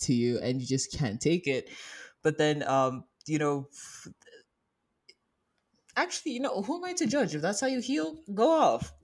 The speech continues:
Block everyone. Block the entire world. You do you, boo. It's fine. <laughs>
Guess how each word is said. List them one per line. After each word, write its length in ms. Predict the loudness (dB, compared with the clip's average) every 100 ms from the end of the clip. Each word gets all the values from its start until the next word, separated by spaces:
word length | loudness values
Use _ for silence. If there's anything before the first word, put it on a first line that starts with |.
| -4
Block 340 | 2 4 6
everyone. 500 | 4 6 6 6 6
Block 260 | 2 2 2
the 80 |
entire 320 | -2 0 2 4
world. 380 | 4 2 -2 -10 -18 -6
You 220 | 2 4
do 80 | 6
you, 260 | 6 4 2
boo. 280 | 2 0 0
It's 220 | -2 4
fine. 380 | 6 6 6 6 6 6
<laughs> 120 | 4